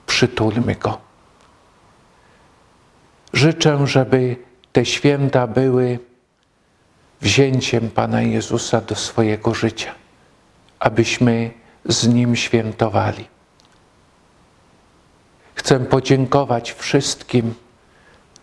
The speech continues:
za każde dobro, które, które za Waszym pośrednictwem się dzieje.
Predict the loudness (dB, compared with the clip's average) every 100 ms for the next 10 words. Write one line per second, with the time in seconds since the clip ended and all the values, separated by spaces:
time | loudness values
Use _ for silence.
0 | _ _ 0 2 2 0 2 0 2 2
1 | 0 0 0 0 -4 -2 0 0 -2 -6
2 | -12 _ _ _ _ _ _ -2 0 2
3 | -2 -4 -8 -12 -20 -16 -2 0 2 0
4 | -2 -4 -2 -2 -2 -2 0 0 -2 -4
5 | -2 0 -2 0 0 0 -4